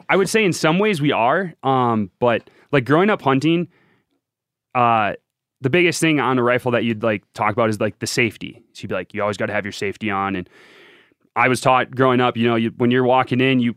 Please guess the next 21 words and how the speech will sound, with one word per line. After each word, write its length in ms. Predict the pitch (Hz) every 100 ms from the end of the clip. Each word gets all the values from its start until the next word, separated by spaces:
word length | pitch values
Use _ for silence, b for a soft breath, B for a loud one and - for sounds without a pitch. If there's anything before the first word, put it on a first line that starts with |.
| _
put 160 | 139 131
that 180 | 120 110
live 280 | 120 117 117
round 220 | 120 120
in, 120 | 123
you 80 | 120
gotta 180 | 120 113
be 100 | 110
ready 320 | 107 107 117
to, 240 | 107 104 95
to 160 | -
shoot 280 | 104 - 127
whenever. 480 | 117 107 107 143 143 b b b
But, 340 | 120 120 -
um, 420 | 113 107 101 98 90 _ _ _ -
my 220 | 120 147
biathlon 400 | 147 127 135 147
rifle 300 | 147 143 151
does 220 | 120 110
not 340 | 110 113 123 -
have 420 | - 113 110 101